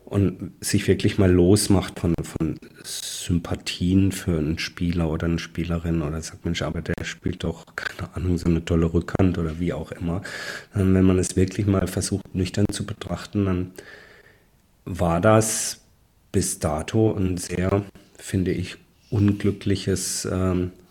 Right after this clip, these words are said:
unglückliches Vorgehen. Ähm, nicht nur, nicht nur der Prozess als solcher, wurde ja viel drüber gesprochen, Sonderbehandlung et cetera, sondern letzten Endes auch das das Urteil, so wie es ergangen ist, hat schon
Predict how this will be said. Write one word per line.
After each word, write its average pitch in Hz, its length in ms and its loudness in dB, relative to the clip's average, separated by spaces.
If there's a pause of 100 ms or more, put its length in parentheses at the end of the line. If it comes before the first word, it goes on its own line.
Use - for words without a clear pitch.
(180)
unglückliches 101 720 0
Vorgehen. 90 680 2 (720)
Ähm, 90 420 4 (120)
nicht 98 220 2
nur, 95 260 8
nicht 95 240 0
nur 98 100 4
der 87 120 4
Prozess - 560 0
als 87 240 -2
solcher, 95 520 2 (120)
wurde 95 280 0
ja 90 60 -4
viel 95 220 -6
drüber 90 280 -4
gesprochen, 98 540 2 (580)
Sonderbehandlung 95 1000 2
et 87 180 -6
cetera, 98 440 0 (360)
sondern 92 320 2
letzten 87 440 -2
Endes 95 460 -2
auch 85 280 -6
das - 500 -6 (320)
das - 140 -6
Urteil, 95 480 2
so 87 240 2
wie 98 180 4
es - 480 -4
ergangen 92 580 2
ist, - 340 -2 (520)
hat - 220 -8
schon 85 440 2